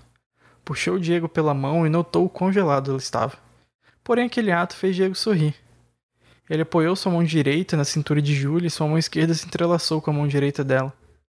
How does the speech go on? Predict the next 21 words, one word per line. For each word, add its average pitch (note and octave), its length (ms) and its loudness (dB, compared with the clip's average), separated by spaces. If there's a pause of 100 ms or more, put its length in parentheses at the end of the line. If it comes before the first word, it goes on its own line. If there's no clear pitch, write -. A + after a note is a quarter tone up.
(300)
Suas G3 240 -2
mãos G3 180 2
já G#3 100 2
não G#3 80 0
estavam D#3+ 400 0
tão D3 160 2
geladas. C3 560 0 (600)
Ele F#3 120 0
sentia F#3+ 320 2
um F#3 40 0
calor F3+ 300 2
aconchegante D3+ 720 0
vindo B2+ 220 0
dela. B2 260 0 (1300)
"Você - 180 -2
sabe D3+ 300 -2
que - 100 -2
eu C#3 40 2
não C3+ 80 0
sei C3 180 0
dançar." B2+ 500 0